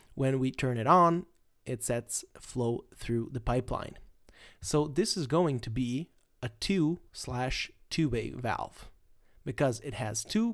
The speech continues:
ports and two positions.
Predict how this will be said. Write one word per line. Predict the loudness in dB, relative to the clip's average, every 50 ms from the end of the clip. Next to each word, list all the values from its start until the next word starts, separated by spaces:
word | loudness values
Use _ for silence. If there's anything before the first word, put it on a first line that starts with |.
| 0 2
ports | 4 4 4 4 2 -4 -8 -8 -8 -10 -14 -8 -4
and | -2 0 0 0 0 -2 -6 -12 _ -20 _ -2
two | 2 2 2 2 0 -4 _
positions. | 0 0 0 0 -4 -4 -6 -6 -8 -8 -10 -10 -10